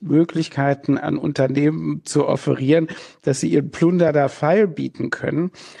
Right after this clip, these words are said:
Und dass man deshalb sozusagen die Leute festhält an den Displays,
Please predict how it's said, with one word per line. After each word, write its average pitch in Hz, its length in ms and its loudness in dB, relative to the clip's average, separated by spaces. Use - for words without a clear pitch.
Und 139 160 0
dass 147 240 0
man 151 220 2
deshalb 170 680 2
sozusagen 147 1400 0
die 143 160 0
Leute 143 320 2
festhält - 1200 -4
an 135 140 0
den 131 180 0
Displays, - 800 -2